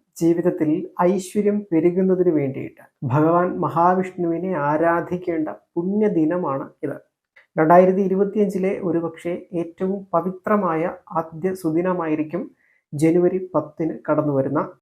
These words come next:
ഈ സ്വർഗവാതിൽ ഏകാദശി. സർവ്വ ദുഃഖ ദുരിതങ്ങളും പ്രയാസങ്ങളും അകന്ന് ജീവിതം ഐശ്വര്യത്തിന്റെ കൊടുമുടിയിലേക്ക് എത്തുന്നതിന്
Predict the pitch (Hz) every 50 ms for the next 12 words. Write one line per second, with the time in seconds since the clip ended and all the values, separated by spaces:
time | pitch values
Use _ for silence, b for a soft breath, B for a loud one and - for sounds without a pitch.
0 | - 196 220 208 - 170 165 165 160 180 170 151 139 139 139 160 185 185 - 165
1 | 156 151 156 143 127 - - - - - - - _ _ _ _ - - 185 190
2 | 202 214 220 202 202 196 - - - 208 185 202 196 196 190 196 190 185 180 180
3 | 180 180 - 175 165 170 180 190 190 190 - 202 190 190 185 185 180 160 143 151
4 | 151 156 175 165 156 139 156 160 170 165 175 160 156 139 135 - _ _ - -
5 | 170 180 180 - - 190 202 196 - 180 180 185 180 - - 175 165 180 180 180
6 | 175 180 185 185 185 185 190 185 185 - 202 277 - - _ - 165 127 - -
7 | 170 160 156 147 135 110 107